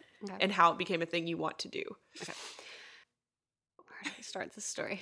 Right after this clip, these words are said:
Speaker 1: <laughs> Um, so I was a massage therapist. I still am a massage therapist.
Speaker 2: Okay.
Speaker 1: But I had a massage therapy clinic
Speaker 2: Mm-hmm.
Speaker 1: and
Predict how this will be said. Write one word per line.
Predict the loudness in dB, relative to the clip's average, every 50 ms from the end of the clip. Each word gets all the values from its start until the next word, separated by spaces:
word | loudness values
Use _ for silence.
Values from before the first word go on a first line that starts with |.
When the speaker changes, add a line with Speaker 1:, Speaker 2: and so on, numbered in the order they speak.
| -6 -4 -2 -2 -2 0 2
Speaker 1:
<laughs> | 6 8 8 8 8 10 8 8 8 8 6 6 4 2 -14 -20 _ _ -12 -8 -6 -6 -6 -6 -6 -8 -10 -8 -10 -8 -10 -10 -12 -12 -14 -2 8 12
Um, | 12 12 12 12 12 12 12 10 6 0 -2 -6 -8 -18 -20 -20 -20 -20 -10 4
so | 10 12 12
I | 12 12
was | 12 12 12
a | 12
massage | 12 12 12 12 10 10 10 8
therapist. | 6 6 6 6 6 6 4 4 4 0 -4 -4 -4 -2
I |
still | -2 2 4 6
am | 6 6 6
a | 2 2
massage | 0 0 0 0 0 0
therapist. | -2 -4 -4 -4 -4 -4 -6 -6 -6 -8 -8 0 4
Speaker 2:
Okay. | 4 4 6 4 2 2 2 0
Speaker 1:
But | 2 4 6
I | 8 8 8 8 6 4 2 -2 4
had | 8 10 10 10 10 8
a | 6 4
massage | 4 4 2 2 2 2 4 4 2 2
therapy | 0 2 2 2 0 0 -2 -4 -2 -2 -2 -2 -4 -6 -10 _ -14
clinic | -14 -10 -6 -4 -2 -2 -2 -4 -4 -6 -14 -16 -18 -20 _ _ 0
Speaker 2:
Mm-hmm. | 2 2 2 2 0 -2 -8 _ _ _ _ _ _ _ _ _ _ _ -20 -16 -8 -2 2
Speaker 1:
and | 4 4 6 6 6 6 6 6 4 4 2